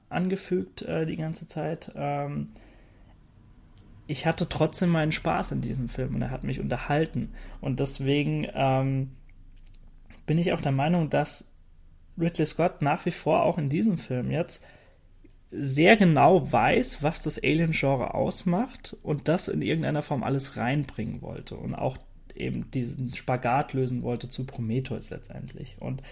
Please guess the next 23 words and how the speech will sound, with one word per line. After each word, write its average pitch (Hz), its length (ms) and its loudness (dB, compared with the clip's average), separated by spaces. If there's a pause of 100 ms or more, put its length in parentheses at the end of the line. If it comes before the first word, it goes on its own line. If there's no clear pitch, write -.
(380)
meiner 151 300 8
Meinung 170 320 6
nach, 156 280 4
äh, 135 380 0
werden 147 400 4 (440)
alle 160 260 6
Tropes 160 560 2
und 123 80 -4
alle 135 220 -2
Standardsituationen, 127 1300 -2
die 135 240 0 (540)
man 131 300 4
sich 151 320 2
in 139 160 2
so 147 180 4
einem 135 320 4
Film 165 360 2
vorstellt, 180 720 0
generell 151 380 0
Science 139 320 -4
Fiction, - 340 -6
aber 117 200 -4
auch, 131 160 -4